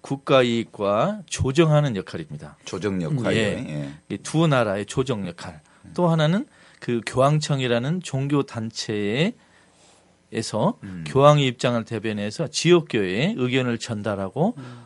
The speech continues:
Speaker 1: 어, 다시 반영하는 중간 중재 역할입니다.
Speaker 2: 네.
Speaker 1: 그런데 이 중재 역할이
Speaker 2: 네.
Speaker 1: 묘합니다. 말하자면 그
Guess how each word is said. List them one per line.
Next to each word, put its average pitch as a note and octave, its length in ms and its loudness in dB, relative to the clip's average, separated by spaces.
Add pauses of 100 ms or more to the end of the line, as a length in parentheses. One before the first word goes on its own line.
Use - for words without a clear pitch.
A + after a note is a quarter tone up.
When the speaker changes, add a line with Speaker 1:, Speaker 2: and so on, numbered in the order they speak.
(120)
Speaker 1:
어, F#2+ 240 -8
다시 - 280 -8
반영하는 A#2 720 -4
중간 D#3 480 0
중재 C3 380 -2
역할입니다. E2+ 680 -6
Speaker 2:
네. D#2+ 60 -12
Speaker 1:
그런데 D#3 280 6
이 B2+ 160 4
중재 C3+ 340 4
역할이 G#2+ 400 0
Speaker 2:
네. F#2+ 80 -4
Speaker 1:
묘합니다. F#2+ 460 -4 (640)
말하자면 C3+ 520 2 (440)
그 G2 640 -6